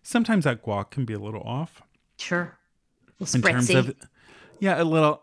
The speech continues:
Speaker 1: it gets ya, and then they did something to the black beans as well, where you're like, "Ugh, it's not, it's not quite right." But, but homemade
Speaker 2: Sure.
Speaker 1: can absolutely be incredible. I'll take a five-layer dip.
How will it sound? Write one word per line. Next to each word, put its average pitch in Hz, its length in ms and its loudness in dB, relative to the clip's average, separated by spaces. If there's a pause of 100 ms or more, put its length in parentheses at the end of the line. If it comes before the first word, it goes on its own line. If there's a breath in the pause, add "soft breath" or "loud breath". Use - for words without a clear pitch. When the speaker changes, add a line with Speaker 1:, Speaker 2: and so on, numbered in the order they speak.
Speaker 1:
it 185 800 -6
gets 180 340 -2
ya, 175 400 0
and 151 180 0
then 147 140 0
they 151 100 0
did 143 320 -2
something 156 480 -2
to 151 160 -4
the 147 160 0
black 131 360 -2
beans 127 300 2
as 117 140 -6
well, 127 180 0
where 131 140 -2
you're 131 80 0
like, 147 260 -6
"Ugh, 247 480 -4
it's 202 220 -4
not, 220 240 0
it's 202 260 -8
not 208 160 -4
quite 185 180 -4
right." 160 260 -6 (640 loud breath)
But, 175 220 0 (580)
but 208 200 2
homemade 135 680 0 (840)
Speaker 2:
Sure. - 280 -10
Speaker 1:
can 147 300 2
absolutely 135 760 -2
be 120 180 -6
incredible. 143 380 -8
I'll 190 140 -6
take 208 200 -6
a 202 60 -4
five-layer 135 720 -6
dip. 101 240 -12